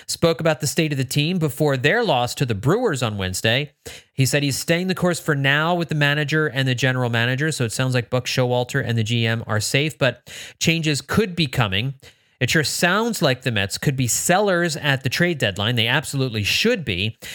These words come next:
They are thirty-six and forty-four, eight games under five hundred, and they are nine games back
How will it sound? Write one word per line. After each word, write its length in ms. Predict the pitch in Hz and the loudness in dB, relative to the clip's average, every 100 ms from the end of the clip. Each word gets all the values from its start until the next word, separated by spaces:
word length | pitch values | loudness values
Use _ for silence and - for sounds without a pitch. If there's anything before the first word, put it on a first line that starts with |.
| - - | -16 -2
They 120 | 170 | 2
are 120 | 165 143 | 2 0
thirty-six 680 | - 185 208 196 196 - | 0 0 0 0 -2 0
and 120 | 165 139 | -2 0
forty-four, 760 | 160 156 139 - 151 131 123 - | 0 0 -2 -2 0 0 -2 -2
eight 280 | 185 202 170 | -2 -2 -2
games 320 | 175 170 156 | 0 0 0
under 200 | 147 139 | 0 0
five 280 | - 127 117 | 0 0 0
hundred, 380 | 110 104 113 123 - - _ | -2 0 -2 -4 -14 -20 _
and 160 | - 139 | 0 2
they 120 | 196 | 2
are 120 | 147 | 2
nine 680 | 131 131 143 185 226 220 180 | 0 2 4 4 2 0 0
games 340 | 143 120 113 | 0 0 -2
back 480 | - 117 92 87 - | 0 0 0 -4 -14